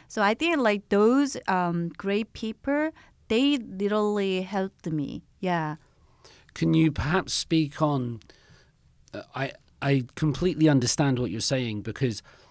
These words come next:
Speaker 2: I try to motivate young people and I try to encourage them, and <laughs> I deal with hundreds of them every week at the universities, and it would be easy to say,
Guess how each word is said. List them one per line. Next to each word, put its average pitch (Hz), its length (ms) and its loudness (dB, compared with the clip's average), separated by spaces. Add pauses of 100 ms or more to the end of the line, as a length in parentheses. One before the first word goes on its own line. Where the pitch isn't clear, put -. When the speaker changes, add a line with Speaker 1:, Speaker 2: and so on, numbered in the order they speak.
(240)
Speaker 2:
I 131 100 -2
try 170 240 0
to 139 420 0 (380)
motivate 127 760 2
young 101 300 -6
people 101 320 -8
and 101 100 -4
I 98 120 -6
try 113 220 -4
to - 140 -8
encourage 107 540 -4
them, 92 180 -6
and 90 160 -8
<laughs> 80 460 -12
I 120 120 -4
deal 127 200 -2
with 113 200 -4
hundreds 113 420 -2
of 95 120 -10
them 98 140 -6
every 98 260 -6
week 113 280 -6
at - 80 -10
the 104 80 -12
universities, 104 840 -6 (680)
and 127 100 -2
it 123 100 -2
would 117 140 -2
be 123 100 -6
easy 135 420 2
to - 140 -8
say, 104 460 -2